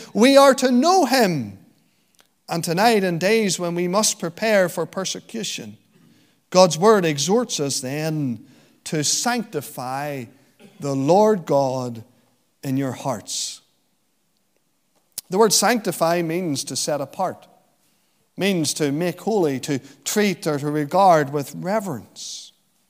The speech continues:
And how absent that all is from the current expression of Christian faith known in the Western world today.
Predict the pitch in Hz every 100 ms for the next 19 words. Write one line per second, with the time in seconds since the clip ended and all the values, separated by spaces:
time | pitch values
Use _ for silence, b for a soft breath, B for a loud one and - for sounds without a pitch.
0 | _ _ _ _ _ _ _ _ _ _
1 | _ _ _ _ - 131 175 170 160 147
2 | 151 - - 160 139 135 135 139 156 147
3 | 170 135 - 139 127 117 151 151 131 120
4 | - - 160 156 - 131 131 123 110 b
5 | b b b - - - 165 - 143 123
6 | - 165 151 127 - 135 139 139 123 120
7 | 131 131 - 123 117 131 135 120 113 113
8 | 147 127